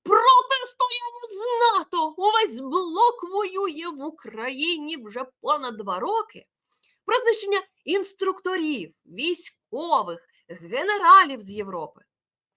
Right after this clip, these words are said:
Тепер називає французів кабаре і каже: «Ну, куди ж ви поїдете? Ну, що ви там будете делать? Разве що пройдетесь по дівчаткам». Я дико сорі, а два роки ми тоді з ким воювали?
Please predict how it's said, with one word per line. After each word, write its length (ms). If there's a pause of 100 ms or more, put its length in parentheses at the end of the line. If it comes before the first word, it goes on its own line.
Тепер 540 (300)
називає 400
французів 540
кабаре 340
і 60
каже: 360
«Ну, 100
куди 400
ж 120
ви 120
поїдете? 680
Ну, 120
що 240 (140)
ви 80
там 260
будете 320
делать? 400 (280)
Разве 340
що 180
пройдетесь 500
по 140
дівчаткам». 540 (240)
Я 140
дико 280
сорі, 460 (220)
а 140
два 220
роки 300
ми 160
тоді 500
з 180
ким 380
воювали? 600